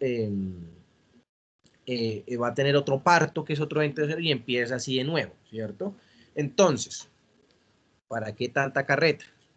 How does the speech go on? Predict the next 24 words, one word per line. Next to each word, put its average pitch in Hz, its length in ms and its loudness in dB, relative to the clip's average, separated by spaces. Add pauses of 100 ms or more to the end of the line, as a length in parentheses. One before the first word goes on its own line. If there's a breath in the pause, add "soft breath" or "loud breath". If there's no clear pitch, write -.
¿Sí? 123 140 -10
Obviamente, 123 800 -4 (400 soft breath)
eh, 113 200 -4
es 123 120 -2
necesario 131 500 2
explicar 131 440 0
este 113 200 0
proceso. 139 600 2 (260)
¿Por 117 180 -4
qué? 135 280 2 (800 soft breath)
Por, 160 240 4
para, 147 400 2
ustedes 147 300 0
ya 160 120 2
como 180 180 0
saben 131 200 2
que 151 80 -6
esto 143 120 -6
está 151 180 -2
acá 151 180 0
en 160 120 0
meses, 135 480 2 (440 soft breath)
pues 147 220 2
cada, 180 640 4